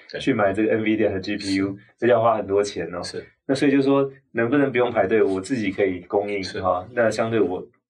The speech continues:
Speaker 2: 的价格可以把它压低。这个大概是一个出于比较
Speaker 1: 对。
Speaker 2: 想当然，应该
Speaker 1: 对，没错，
Speaker 2: 多数都会是这样想，
Speaker 1: 没错。
Speaker 2: 就是说我天天买牛奶喝，但当我那个需求量很大，我要不要自己养乳牛？
Speaker 1: 对。
Speaker 2: 大概是一个这样的逻辑。
Speaker 1: Exactly。
Speaker 2: 嗯。
Speaker 1: 对，但是所谓的量哈，这个我们就晓得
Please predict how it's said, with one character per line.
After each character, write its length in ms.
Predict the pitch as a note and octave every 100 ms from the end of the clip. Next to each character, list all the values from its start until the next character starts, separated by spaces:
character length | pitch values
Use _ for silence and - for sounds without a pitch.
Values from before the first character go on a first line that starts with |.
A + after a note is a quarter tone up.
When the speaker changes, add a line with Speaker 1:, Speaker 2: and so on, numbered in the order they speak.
| _
Speaker 2:
的 80 | A2+
价 220 | - A#2+
格 80 | G#2+
可 120 | F#2
以 40 | G2
把 100 | F2
它 60 | F#2
压 180 | F2+
低。 120 | - G#2+
这 220 | - G3+
个 80 | G3
大 140 | F3+
概 80 | D3
是 120 | D3
一 40 |
个 120 | B2+ A2+ -
出 220 | - C3+
于 60 | B2+
比 80 | G#2+
较 340 | A#2+ A#2 A2 - - _
Speaker 1:
对。 100 | -
Speaker 2:
想 220 | F2 G#2+
当 180 | B2+ D3
然， 260 | C3+ B2 A2+
应 120 | B2+
该 240 | B2 A#2+
Speaker 1:
对， 80 | - C#3+ -
没 60 |
错， 40 | C3
Speaker 2:
多 60 |
数 180 | - F#2+
都 140 | A#2 A2+
会 160 | A2+
是 80 | A2
这 80 | A2
样 80 | G#2+
想， 80 |
Speaker 1:
没 80 | G#2
错。 100 | A2+
Speaker 2:
就 60 | C3
是 60 |
说 220 | C3 C#3 C#3 - _ -
我 80 | A2+
天 140 | C#3+
天 100 | C#3+
买 120 | B2
牛 120 | A2
奶 160 | A#2 G#2
喝， 140 | A2+
但 220 | A2 B2+ B2
当 140 | C3
我 80 | A#2+
那 100 | A#2+
个 240 | A#2+ A2+
需 240 | A2 - B2+
求 160 | B2
量 160 | G#2+ A2
很 100 | G2+
大， 140 | F#2+ G#2
我 80 |
要 140 | G#2+ A#2
不 60 |
要 60 | A#2
自 120 | A#2
己 60 | G#2+
养 200 | F#2+ G2+
乳 160 | F#2 F2
牛？ 140 | F2
Speaker 1:
对。 140 | F#2+ - _ _
Speaker 2:
大 100 | -
概 100 | A#2+
是 140 | A2 G#2+ G#2+
一 40 |
个 100 | G2+
这 80 | G2+
样 100 | G2+
的 80 | F#2
逻 200 | G2 A2
辑。 160 | -
Speaker 1:
Exactly。 160 | G#2 - - -
Speaker 2:
嗯。 160 | G2 F#2+ _ _
Speaker 1:
对， 240 | G2 F2+ -
但 140 | E3
是 160 | F#3 F3
所 260 | - - G#2+
谓 100 | F#2+
的 180 | G2
量 380 | G2+ D3+ C#3 D#2+ D2+
哈， 200 | F#2 -
这 100 | A2
个 160 | G2+ G#2+
我 120 | -
们 80 | F2+
就 180 | A2+ A#2
晓 240 | A2+ -
得 440 | - F2 E2+ E2